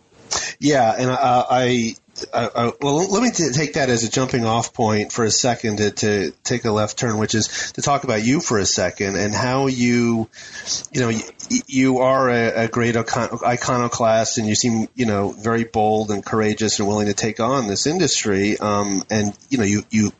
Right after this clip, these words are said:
you're making a good living at it and you've put out successful books, but how, how did you get in this game and how did you figure out this other way of doing it?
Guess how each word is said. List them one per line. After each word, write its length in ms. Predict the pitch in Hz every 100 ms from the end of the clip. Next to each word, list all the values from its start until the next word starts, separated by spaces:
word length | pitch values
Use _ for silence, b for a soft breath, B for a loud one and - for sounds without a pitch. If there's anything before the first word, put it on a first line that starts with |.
| -
you're 140 | 117
making 300 | 113 113 117
a 40 |
good 180 | 107 107
living 360 | 104 127 135 101
at 180 | 92 101
it 160 | 104
and 100 | 95
you've 160 | 95 -
put 140 | 110
out 280 | 107 101 -
successful 520 | - - 113 107 107
books, 360 | 98 175 - -
but 200 | 110 107 B B B
how, 300 | 139 160 - - - - - - 135
how 180 | 147
did 100 | 175
you 80 | 190
get 140 | 180 156
in 60 |
this 160 | 147 -
game 380 | 131 139 170 180
and 120 | 175
how 160 | 135
did 220 | 156 170 160
you 460 | 160 151 147 147 - B B B
figure 500 | - - 156 147 143
out 360 | 135 135 139 131
this 180 | 127 -
other 260 | 123 131 135
way 240 | 127 120
of 140 | 117 113
doing 360 | 120 151 107
it? 160 | 76 -